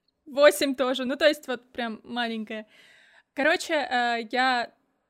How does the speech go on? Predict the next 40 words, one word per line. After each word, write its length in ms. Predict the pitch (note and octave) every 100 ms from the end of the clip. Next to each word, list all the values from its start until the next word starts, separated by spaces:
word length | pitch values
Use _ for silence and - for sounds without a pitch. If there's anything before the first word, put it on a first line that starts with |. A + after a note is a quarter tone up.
| _
перед 240 | C#4+ C#4+
тем, 160 | C#4 C#4+
как, 240 | C4 B3
э, 200 | B3 A#3
мы 160 | A#3 B3
сегодня 380 | C4+ B3+ A#3+ A#3+
стали 260 | - A#3+
записывать, 600 | A#3 A#3 D4 - E4+ C4+
я 100 | B3
подумала, 480 | A#3+ A#3+ C4 C#4 A#3+
что, 640 | - - A#3 A#3 A3+ A3 - -
м, 720 | A#3 A#3 A3+ A3 A3 - - - C4
по 80 | A#3+
факту 400 | B3 C#4+ F4+ D#4+
все 260 | - C4+
вот 140 | B3 A#3+
эти 160 | A#3+
вещи, 260 | A#3 B3+ -
они 180 | D4+ B3+
происходят 580 | B3 A#3+ A#3+ B3 A#3 A3+
из 80 | -
того, 240 | A3 B3
что 240 | - C#4+ B3+ - -
мне 140 | B3+
очень 180 | C4 C4
важно 260 | A#3+ B3+ C#4
приносить 420 | C4 B3 C4 A3+
пользу. 460 | - A#3 G#3 A#3 B3 _ _ - _ -
То 120 | A3+
есть, 300 | A3+ - -
э, 540 | A3+ A3 G#3+ G#3 A3+ - _ -
я 100 | A#3+
хотела 260 | B3+ B3+ A3+
быть 160 | A#3
учителем, 440 | A3+ E4 G4+ G4+ F#4+
приносить 460 | F4 E4+ - E4
пользу, 300 | D#4+ D4+ C4+
милиционером, 640 | A#3+ A3 - B3 E4+ F#4
приносить 440 | E4+ D#4 D#4 D#4 -
пользу. 460 | D4 C#4+ B3+ B3+